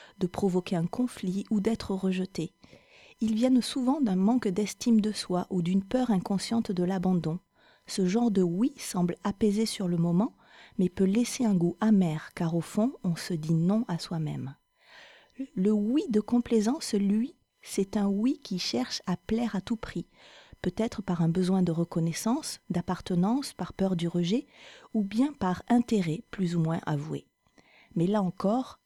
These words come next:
il finit souvent par créer des déséquilibres dans les relations. Enfin, un véritable oui qui accueille pleinement et sans restriction la proposition ou la demande qui est faite.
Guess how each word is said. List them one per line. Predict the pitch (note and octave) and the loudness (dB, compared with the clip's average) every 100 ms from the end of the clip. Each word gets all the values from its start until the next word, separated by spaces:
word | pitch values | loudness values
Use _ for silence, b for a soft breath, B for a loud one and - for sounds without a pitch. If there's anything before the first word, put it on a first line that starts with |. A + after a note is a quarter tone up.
| - | -6
il | F3+ | -4
finit | - G3+ F#3 | 2 2 2
souvent | - A#3 A3+ D4 | 0 0 0 0
par | G3 - | -4 -4
créer | - - A#3+ | -6 -2 0
des | A3 E3+ | 2 0
déséquilibres | G3+ A3+ A#3+ - F3+ G#3+ G3+ | 0 0 -2 -4 -4 -2 -2
dans | F3 | 0
les | F3+ F3+ | 0 0
relations. | F3+ F3 - - - _ _ _ _ _ _ B B B B - | -2 -4 -6 -10 -10 _ _ _ _ _ _ B B B B -6
Enfin, | D3 - G#3+ F#4+ | -6 -2 -4 -2
un | - E3+ | 0 2
véritable | F#3+ G#3 G3 A3 F#3 | 2 0 0 0 2
oui | D#3+ E3 B3 | 0 2 0
qui | C4+ - | 0 -4
accueille | F3 - F3 E3+ _ | -4 -2 -2 -2 _
pleinement | B3 C#4 C#4+ A#3 A3 - | 0 4 6 6 6 0
et | D#3+ | -4
sans | - A#3+ | -2 -2
restriction | A3 - - - - A3 | -2 -4 -8 -8 -4 -4
la | F3 | -4
proposition | - - A3+ A3 G3 G3 - G3+ | -4 -4 0 0 0 -2 -2 0
ou | |
la | E3 D#3+ | 0 0
demande | E3 G3 F#3+ E3+ D#3 | 2 4 4 0 -4
qui | - E3+ | -10 -10
est | |
faite. | - - - - | -10 -16 -16 -20